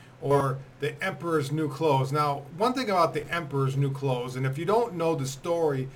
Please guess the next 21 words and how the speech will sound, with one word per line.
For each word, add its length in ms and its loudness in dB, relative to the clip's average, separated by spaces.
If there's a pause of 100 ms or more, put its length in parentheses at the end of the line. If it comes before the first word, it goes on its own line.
(140)
you 120 -2
should 240 -4
read 220 4
the 80 -2
book. 280 -4 (320)
Obviously, 680 2
it's 300 -4
made 340 0
for 100 -6
young 440 2 (240)
children, 440 0 (760)
but 140 4
it 80 2
had 260 0 (200)
great 440 -2
significance 1040 -2 (300)
in 160 -4 (100)
every 340 0
apocalypse 720 0 (520)
story 800 4 (260)
or 380 2